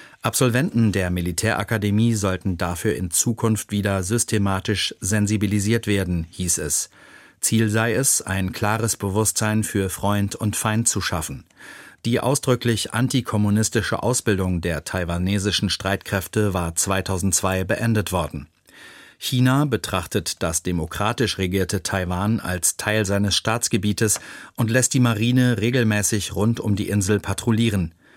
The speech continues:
Die Regierung in Taipeh wertet das als Bedrohung.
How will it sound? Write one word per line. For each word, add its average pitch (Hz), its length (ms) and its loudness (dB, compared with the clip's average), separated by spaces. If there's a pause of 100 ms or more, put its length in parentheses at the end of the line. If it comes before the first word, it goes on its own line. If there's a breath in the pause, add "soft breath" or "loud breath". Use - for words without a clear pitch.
(280 loud breath)
Die 98 80 0
Regierung 104 500 2
in 98 220 -2
Taipeh 107 560 0 (100)
wertet 98 400 -2
das 95 380 0
als 98 260 -2
Bedrohung. 104 540 0